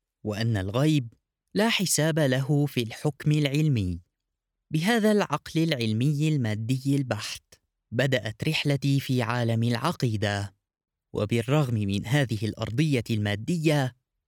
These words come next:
وهذا الانطلاق من المحسوسات الذي ينكر كل ما هو غيب، فإني لم أستطع أن أنفي أو أستبعد القوة الإلهية. كان العلم يقدم إلي صورة عن الكون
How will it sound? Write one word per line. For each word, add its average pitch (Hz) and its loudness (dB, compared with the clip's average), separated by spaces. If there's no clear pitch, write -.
وهذا 208 2
الانطلاق 135 2
من 170 2
المحسوسات 127 0
الذي 202 4
ينكر 160 2
كل 156 2
ما 147 4
هو 156 4
غيب، 113 0
فإني 147 2
لم 110 0
أستطع 147 -2
أن 113 -4
أنفي 151 2
أو 104 -4
أستبعد 139 -2
القوة 135 0
الإلهية. 113 -2
كان 113 0
العلم 135 0
يقدم 110 -2
إلي 123 -2
صورة 131 0
عن 107 -4
الكون 131 0